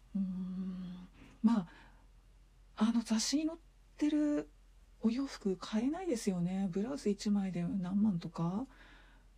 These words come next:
無理ですよね。まあ、うん、私バッグだったり時計だったり好きなので、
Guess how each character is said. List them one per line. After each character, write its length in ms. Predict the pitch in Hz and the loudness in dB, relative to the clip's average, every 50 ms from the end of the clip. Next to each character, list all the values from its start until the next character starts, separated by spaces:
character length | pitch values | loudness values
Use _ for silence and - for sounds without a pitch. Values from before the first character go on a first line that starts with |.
| - - - | -14 -6 -2
無 160 | 208 208 262 | -2 0 0
理 380 | - 233 214 185 175 170 160 - | 0 0 0 0 0 0 -2 0
で 100 | 170 170 | -2 -4
す 140 | - - 175 | -2 0 0
よ 100 | 165 165 | 0 2
ね。 320 | 165 185 185 196 196 208 - | 2 0 0 -2 -2 -2 0
ま 120 | 208 233 | 2 4
あ、 20 | 233 214 196 - - - - - - - - - - | 4 2 2 -2 -4 -14 -20 -20 -20 -20 -16 -8 -4
う 20 | 202 | -2
ん、 120 | 196 196 190 | -2 -2 -2
私 200 | - 214 - 208 | -4 -4 -4 -2
バ 120 | 170 247 | -2 -2
ッ 40 | 311 - - - | -4 -4 -6 -4
グ 140 | - 208 - - - - - - - - - - - - - - - - - | -4 -4 -4 -6 -20 -20 -20 -20 -20 -20 -20 -20 -20 -20 -20 -20 -20 -14 -8
だ 100 | - 196 | -8 -8
っ 20 | - | -8
た 120 | - - | -6 -6
り 100 | 185 - | -6 -4
時 260 | - 220 208 - 233 | -4 -4 -4 -2 -2
計 40 | 240 | -2
だ 80 | 240 254 | -2 -4
っ 40 | |
た 140 | 262 - 208 | -6 -6 -4
り 100 | 196 190 | -4 -4
好 60 | 196 - - | -6 -8 -4
き 120 | - 220 | 0 2
な 100 | 220 220 | 4 4
の 100 | 202 196 | 4 2
で、 320 | 180 185 185 190 196 190 | 2 0 -2 -4 -4 -6